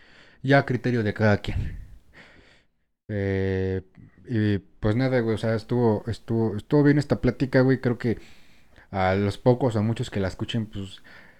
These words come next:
eh, a algunos les va a gustar, a otros no les va a gustar, pero pues,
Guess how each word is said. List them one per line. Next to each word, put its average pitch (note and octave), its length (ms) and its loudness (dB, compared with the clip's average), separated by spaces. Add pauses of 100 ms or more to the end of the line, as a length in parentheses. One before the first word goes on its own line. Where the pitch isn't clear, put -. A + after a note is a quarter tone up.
(240)
eh, F#2+ 360 -4
a E2 40 -8
algunos A2+ 300 0
les G#2+ 140 2
va A2 60 2
a A2+ 40 2
gustar, A#2 340 -2 (460)
a - 80 -4
otros G#2+ 260 -2
no A#2 120 4
les A2 140 4
va A2 60 2
a G2+ 40 0
gustar, A2+ 460 -2 (1000)
pero F#2 240 -10
pues, G2 320 -10